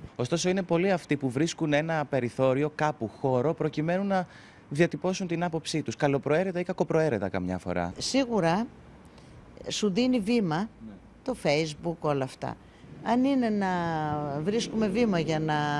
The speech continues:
Speaker 2: πούμε ό,τι κακία μας κατέβει, ή, νομίζω ότι είναι και αποτέλεσμα αυτής της τρομερής ενασχόλησης με το, με το μέσον. Δηλαδή, αυτό που βλέπεις, η μοναξιά, ε,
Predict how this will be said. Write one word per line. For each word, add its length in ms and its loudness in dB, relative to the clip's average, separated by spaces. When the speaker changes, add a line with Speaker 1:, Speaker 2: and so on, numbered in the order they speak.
Speaker 2:
πούμε 240 4
ό,τι 240 2
κακία 360 0
μας 200 -2
κατέβει, 720 0
ή, 340 2
νομίζω 340 2
ότι 160 -2
είναι 120 2
και 120 0
αποτέλεσμα 720 0
αυτής 420 -6
της 320 -8
τρομερής 520 2
ενασχόλησης 880 -4
με 120 -4
το, 160 -4
με 100 -2
το 140 -2
μέσον. 540 0
Δηλαδή, 540 2
αυτό 280 -2
που 140 -6
βλέπεις, 420 0
η 40 -4
μοναξιά, 880 0
ε, 80 -6